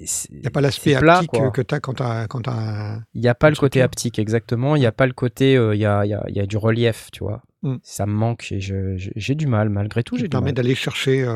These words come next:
Speaker 2: un set de boutons, euh, au toucher,
Speaker 1: Ouais,
Speaker 2: euh.
Speaker 1: j'ai, j'ai été acheter Cubasis, j'ai dépensé cinquante balles là-dedans, je l'ai, je l'ai ouvert une fois, quoi.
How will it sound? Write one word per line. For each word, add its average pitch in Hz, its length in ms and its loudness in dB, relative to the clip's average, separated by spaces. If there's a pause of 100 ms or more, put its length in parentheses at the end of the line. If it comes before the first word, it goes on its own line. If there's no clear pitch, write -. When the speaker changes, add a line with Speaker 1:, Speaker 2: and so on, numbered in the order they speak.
(160)
Speaker 2:
un 107 160 -6
set 127 240 -4
de 120 80 -4
boutons, 120 520 -4
euh, 101 200 -8 (260)
au 120 120 -6
toucher, 220 260 2
Speaker 1:
Ouais, 254 260 2
Speaker 2:
euh. 110 160 -4
Speaker 1:
j'ai, 107 280 -2
j'ai 135 260 2
été 151 240 2
acheter 143 240 -2
Cubasis, 156 640 -2
j'ai 127 100 -2
dépensé 120 440 -2
cinquante 123 380 -4
balles 117 220 0
là-dedans, 110 400 -2
je 117 60 -8
l'ai, 104 240 -2
je 98 100 -6
l'ai 120 60 0
ouvert 104 240 -2
une 113 100 -6
fois, 92 280 -10
quoi. - 180 -16